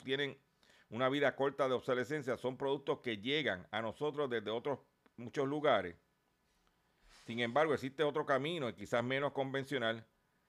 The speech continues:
para los aparatos obsoletos, que es el reciclaje. Costa Rica se dedica a reciclar residuos electrónicos,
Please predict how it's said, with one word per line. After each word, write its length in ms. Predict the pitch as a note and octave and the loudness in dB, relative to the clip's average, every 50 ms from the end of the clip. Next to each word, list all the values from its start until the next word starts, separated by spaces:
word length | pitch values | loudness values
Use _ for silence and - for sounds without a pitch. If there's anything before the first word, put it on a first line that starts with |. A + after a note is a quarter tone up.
| _ _ _ _ _ _ - | _ _ _ _ _ _ 2
para 280 | A2+ A2 A2+ A2 G#2+ | 4 4 4 4 2
los 200 | A2 A2 G2 - | 2 0 -2 -2
aparatos 560 | - A2 G#2+ - G#2+ G#2+ A2 A2+ A#2+ A#2 D3 C#3 | -2 -2 0 2 2 4 4 4 2 4 2 2
obsoletos, 560 | C#3+ C3+ - D#3+ D#3 C#3+ C3 A2+ - C3+ - | 2 2 0 2 2 2 2 2 -2 -4 -4
que 120 | - A#2 A#2+ | 0 2 2
es 120 | C3+ B2 | 2 2
el 60 | A2+ | 0
reciclaje. 880 | B2 B2 A2+ - A#2 - - G#2 G#2 G#2 G#2+ G#2+ F#2+ F#2 F2 D#2+ D#2+ - _ _ _ _ _ _ _ _ _ _ _ _ _ _ _ _ _ _ _ _ _ _ _ _ _ _ _ _ _ _ _ _ _ _ _ _ _ _ _ _ _ _ _ _ - _ _ _ _ _ _ _ _ _ _ _ _ _ _ - | -2 -4 -4 -4 -8 -4 0 2 4 6 6 4 4 0 -4 -6 -8 -14 _ _ _ _ _ _ _ _ _ _ _ _ _ _ _ _ _ _ _ _ _ _ _ _ _ _ _ _ _ _ _ _ _ _ _ _ _ _ _ _ _ _ _ _ -20 _ _ _ _ _ _ _ _ _ _ _ _ _ _ -6
Costa 540 | A2+ G#2 F#2 G#2+ A2+ - - - A2+ A2 G#2+ | -6 -4 -4 -4 -6 -8 -4 0 0 0 0
Rica 320 | A#2 A#2 A2+ - D#3 A#2 | 0 -2 0 0 0 0
se 140 | - B2 A2+ | 0 -2 -2
dedica 360 | A2 G#2+ G#2 B2 C#3+ - D3+ | -2 -2 -4 -4 -2 -2 -2
a 40 | C3 | 0
reciclar 480 | C3 A#2+ - B2 - - C#3 D3 D3 | -2 -4 -6 -8 -6 0 0 0 0
residuos 360 | B2+ A#2 F#2+ B2 C3+ D3 D3 C#3+ | 0 -4 -6 -6 -4 -2 0 0
electrónicos, 600 | B2+ - - C3 C3+ D3 D#3 C#3 D3+ D3 B2 | -2 -2 -2 -4 -4 -4 -2 0 0 0 -2